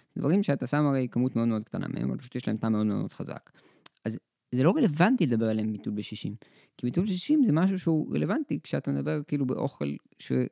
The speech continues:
שכאילו, התפקיד שלו זה, זה כאילו שאני אוכל אותו. אבל בפלפל או בכמון, אז אני בכלל, זה, הנקודה היא לא שאני אוכל אותם, אלא שהם, הם משמשים בתור תבלין, נותנים טעם פה לדבר.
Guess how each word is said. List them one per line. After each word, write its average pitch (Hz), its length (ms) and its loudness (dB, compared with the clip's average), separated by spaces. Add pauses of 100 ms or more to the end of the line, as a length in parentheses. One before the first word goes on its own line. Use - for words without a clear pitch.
(200)
שכאילו, 123 760 -2
התפקיד - 340 -4
שלו 139 140 2
זה, 120 240 0
זה 117 180 -6
כאילו 120 280 -4
שאני 113 220 0
אוכל 113 260 0
אותו. - 180 -6 (420)
אבל 117 140 2 (800)
בפלפל 120 680 2 (140)
או - 40 -4
בכמון, 135 460 8 (220)
אז 120 140 -4 (420)
אני 139 100 -2
בכלל, - 260 -4
זה, 156 200 -8
הנקודה - 520 0
היא 180 100 6
לא 190 100 6
שאני 214 200 4
אוכל 151 240 4
אותם, - 300 -2
אלא 120 100 0
שהם, 156 420 2 (300)
הם 139 120 6
משמשים 156 380 2
בתור 180 240 0
תבלין, 151 420 4
נותנים 147 300 2
טעם 160 280 6
פה 135 120 2
לדבר. 127 300 6